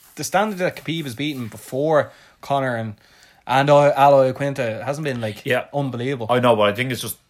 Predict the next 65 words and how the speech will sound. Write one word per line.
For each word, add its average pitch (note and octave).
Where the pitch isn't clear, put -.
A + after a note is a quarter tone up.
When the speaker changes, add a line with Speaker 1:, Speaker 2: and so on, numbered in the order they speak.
Speaker 2:
the A2
manner A2
and F#2
how G#2+
he's F#2+
beaten A2
them. G#2+
Speaker 1:
Yeah, C#3
I B2+
Speaker 2:
Like, B2+
Speaker 1:
know, B2+
Speaker 2:
people B2+
Speaker 1:
yeah. B2+
Speaker 2:
just D3+
Speaker 1:
No, D3+
I C#3
agree. D3+
Speaker 2:
fighting. G#2
Speaker 1:
No, F3
it's F3
tough D4+
to A#3
really G3
pick E3+
'cause B2
even F#3+
that, -
picking B2
Speaker 2:
Mm. -
Speaker 1:
Daniel A#2+
Cormier, B2+
you A2
know. A#2
Speaker 2:
Yeah, A2
but G#2+
you're B2
also F3
fighting, C#3+
like, A2
Max D3
Holloway C#3
and G#2
Daniel A#2
Cormier A2
are -
never G2+
gonna G2+
fight A2+
each G#2+
other, G2
so F#2+
it's F#2
a A#2+
bit B2
like, F#2+
who C#3
would C3+
you A#2
say A#2
is A2
better? G#2+
It's, G#2+
like, G#2+
completely A2
subjective. -